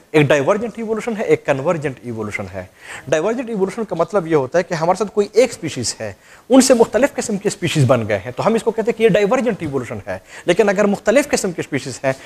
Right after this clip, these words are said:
वो एक स्पीशीज बना दे, फिर हम इसको कन्वर्जेंट इवोल्यूशन हम इसको कहते हैं। अगर मैं आप लोगों से पूछूं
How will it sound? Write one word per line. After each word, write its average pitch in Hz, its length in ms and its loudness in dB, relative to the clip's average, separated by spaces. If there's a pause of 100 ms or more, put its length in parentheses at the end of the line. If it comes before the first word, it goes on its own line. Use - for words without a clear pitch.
(140)
वो 156 180 2
एक 254 200 6
स्पीशीज 170 320 -6
बना 131 220 2
दे, 139 140 4
फिर - 340 -2
हम 190 180 0
इसको 175 200 -2
कन्वर्जेंट 139 720 0
इवोल्यूशन 120 400 -2
हम 113 260 -4
इसको 107 200 -4
कहते 98 340 -4
हैं। 98 260 -4 (240)
अगर 131 200 0
मैं 175 80 0
आप 185 120 -4
लोगों 196 180 -2
से 170 120 -4
पूछूं 160 360 -4